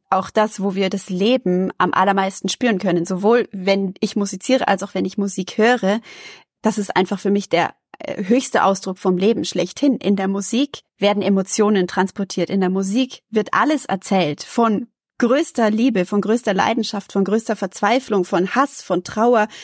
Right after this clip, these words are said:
von Wut und Freude, nicht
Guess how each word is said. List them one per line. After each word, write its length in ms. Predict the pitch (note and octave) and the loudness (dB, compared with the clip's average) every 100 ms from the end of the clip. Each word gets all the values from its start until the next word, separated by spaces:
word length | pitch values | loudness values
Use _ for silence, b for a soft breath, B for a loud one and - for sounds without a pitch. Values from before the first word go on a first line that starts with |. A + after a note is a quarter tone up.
| B B | B B
von 320 | - A3+ G3 | 0 0 2
Wut 280 | B3 D#4+ - | 2 2 0
und 280 | G#3+ F#3+ - _ _ - | -4 -4 -10 _ _ -16
Freude, 640 | - - G#3+ E4+ A#3+ F#3 - | -10 0 2 2 2 -2 -2
nicht 420 | G#3+ A#3 - - | 2 2 2 -4